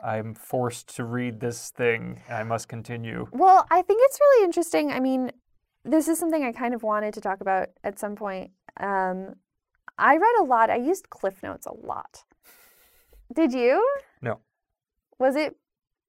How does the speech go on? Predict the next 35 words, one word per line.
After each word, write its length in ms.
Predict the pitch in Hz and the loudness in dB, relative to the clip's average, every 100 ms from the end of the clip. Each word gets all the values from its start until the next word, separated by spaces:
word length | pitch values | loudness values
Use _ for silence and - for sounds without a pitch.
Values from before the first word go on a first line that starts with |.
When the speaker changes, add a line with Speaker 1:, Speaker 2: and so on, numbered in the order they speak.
| _ | _
Speaker 2:
did 140 | 269 | -6
you, 360 | 247 277 285 262 | -2 -2 -4 -6
was 180 | - 247 | -4 -2
it 140 | 254 247 | -2 -4
not, 260 | 226 247 | -6 -4
like, 300 | 247 240 240 | -4 -6 -4
available, 880 | 226 214 202 233 330 349 370 392 403 - | -6 -4 -2 -2 -2 -2 -2 -2 -6 -4
or 640 | 247 240 226 226 226 233 233 _ _ _ _ _ _ | 0 2 2 0 -4 -8 -14 _ _ _ _ _ _
did 60 | 254 | 4
you 40 | 127 | 8
Speaker 1:
I 280 | 139 151 | 8 6
Speaker 2:
just 180 | 151 147 | 0 -2
feel 140 | 247 220 | 0 0
like 180 | 214 | 0
it 100 | 220 | -4
was, 340 | 202 202 196 208 | -4 -4 -4 -2
that 180 | 208 214 | -2 0
was, 140 | 208 | -4
like, 120 | 202 | -6
against 840 | 202 196 185 196 - - - _ - _ _ _ _ _ _ _ _ _ _ _ _ _ | -8 -8 -8 -8 -14 -18 -20 _ -20 _ _ _ _ _ _ _ _ _ _ _ _ _
your 460 | 214 214 196 190 190 | -6 0 2 2 2
Speaker 1:
I 20 | |
probably 480 | 175 170 208 190 180 | 8 8 8 0 0
was, 220 | 160 135 | 0 -2
like, 180 | 143 135 | -4 -4
against, 640 | 123 110 131 147 139 - | -8 -2 0 -2 -8 -10
I 80 | 143 | -6
may 220 | 156 185 | -2 -2
be, 220 | 170 156 143 | -2 -6 -6
maybe 640 | 120 127 143 147 143 143 | -4 -4 -4 -6 -6 -6
in 140 | 135 127 | -8 -8
college 580 | 127 120 127 127 123 | -2 0 0 -4 -4
I 100 | 113 | -4
read 320 | 113 113 113 | -2 -4 -6
a 120 | 110 | -6